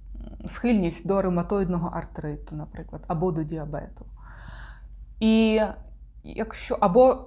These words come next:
м, шлунковий тракт, е, можливо, дуже чутливий, ніжний, е,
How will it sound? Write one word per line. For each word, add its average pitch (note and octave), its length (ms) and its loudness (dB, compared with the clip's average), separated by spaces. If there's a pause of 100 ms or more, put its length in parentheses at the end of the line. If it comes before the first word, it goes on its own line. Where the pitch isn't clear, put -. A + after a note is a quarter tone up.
(220)
м, F#3+ 480 0
шлунковий G3 1000 2
тракт, E3+ 520 -4
е, E3 480 -2
можливо, D#3+ 360 -2
дуже D#3+ 400 0
чутливий, D#3 880 -2
ніжний, D#3+ 960 -4
е, E3 100 -8